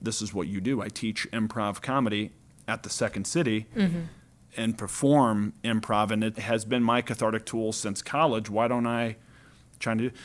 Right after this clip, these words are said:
Speaker 1: So I got in with the resiliency program, and I pitched the idea of me coming in to teach improv comedy and sent the curriculum to,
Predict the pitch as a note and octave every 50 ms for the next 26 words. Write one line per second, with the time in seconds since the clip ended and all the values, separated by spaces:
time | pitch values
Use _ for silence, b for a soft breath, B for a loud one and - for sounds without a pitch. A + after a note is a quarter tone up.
0 | B B - - - A#2+ A2+ A#2 A#2 B2+ B2+ B2+ B2+ B2+ B2+ B2+ B2 B2 - C3
1 | B2+ B2 B2 B2+ B2+ B2 A2+ - - B2 A2+ G#2 A#2+ C3 D3 D3 A#2 - A#2 G2+
2 | - A#2 A2 G#2+ G2+ A2 G#2+ A2 A2 A#2 A#2+ C3 - - _ - - - - -
3 | - A2+ G#2+ G#2 G#2+ - - C3 A#2+ - - - B2 A2+ A2 A2 A#2 B2 B2 A2+
4 | G2 G#2+ G2+ A2+ A2+ A2 A2+ A#2+ A#2 A#2 A2+ A2+ A2+ A2 G#2 G2+ - - D#3 E3+
5 | C#3 - - - A2 G#2+ A2 A#2 G#2 G#2 G2 - - G#2 G2 G2 G2 G2 A2 C#3
6 | - - - - - - - - - - - - - - - - - - - -
7 | - - - A#2 A2+ A2 A2 G#2 G2+ G2+ G#2 b b b b b b - - C3+
8 | B2 A2 - A2 - - A#2+ A2+ - - A2+ A#2 A#2 A#2+ A2+ A2+ - - A2+ G#2+
9 | G#2 G#2 G2+ G2+